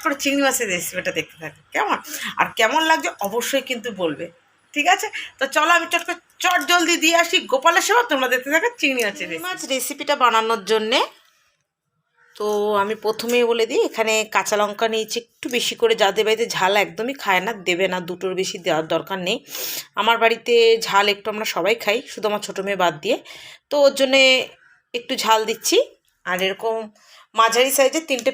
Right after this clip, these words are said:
পেঁয়াজ, আর একটু বড় চামচের, চায়ের চামচের থেকে একটু বড় চামচের তিন চামচ পোস্ত নিয়েছি, ঠিক আছে? তো চিংড়ি মাছের রেসিপিটা কীভাবে করব, তো চলো চট করে দেখে নিই। তো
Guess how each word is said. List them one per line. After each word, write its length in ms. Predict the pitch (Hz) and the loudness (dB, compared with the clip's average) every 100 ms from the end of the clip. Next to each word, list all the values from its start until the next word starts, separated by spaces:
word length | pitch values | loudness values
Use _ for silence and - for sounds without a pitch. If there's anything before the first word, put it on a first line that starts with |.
| - | 2
পেঁয়াজ, 340 | 233 254 339 - - _ _ _ - | 4 4 2 -4 -12 _ _ _ 0
আর 380 | 170 175 175 175 - 302 294 | 4 4 4 2 0 0 -2
একটু 180 | - 339 269 | -2 -2 0
বড় 160 | 233 262 | 0 0
চামচের, 380 | 269 233 226 285 277 | -2 -2 -6 -4 0
চায়ের 220 | 226 226 - | 0 0 -4
চামচের 320 | 254 254 285 277 | -6 -6 -10 -10
থেকে 140 | 285 277 | -8 -8
একটু 120 | 277 214 | -6 -4
বড় 120 | 208 220 | -4 -6
চামচের 380 | 240 247 320 523 - _ _ _ _ - | -10 -8 -6 -6 -8 _ _ _ _ -4
তিন 160 | 330 330 | -2 0
চামচ 260 | 339 359 415 - | -2 -2 -4 -6
পোস্ত 220 | 220 - 160 | -8 -8 -12
নিয়েছি, 280 | 131 95 - _ _ _ _ _ _ _ _ | -14 -18 -20 _ _ _ _ _ _ _ _
ঠিক 120 | 381 571 | -2 -2
আছে? 140 | 494 151 _ _ _ _ _ _ _ | -2 -8 _ _ _ _ _ _ _
তো 60 | 185 180 180 | -16 -14 -14
চিংড়ি 200 | 240 247 | -12 -10
মাছের 200 | 247 240 208 | -10 -10 -10
রেসিপিটা 340 | 202 208 - 208 | -12 -14 -16 -18
কীভাবে 320 | - 202 233 247 262 | -16 -12 -10 -10 -10
করব, 160 | 262 277 _ _ | -14 -16 _ _
তো 60 | _ _ | _ _
চলো 180 | - - 202 | -20 -20 -18
চট 140 | 202 - | -18 -14
করে 140 | 208 202 | -12 -10
দেখে 180 | 202 208 269 | -12 -16 -20
নিই। 100 | 320 _ _ _ _ | -20 _ _ _ _
তো 60 | _ | _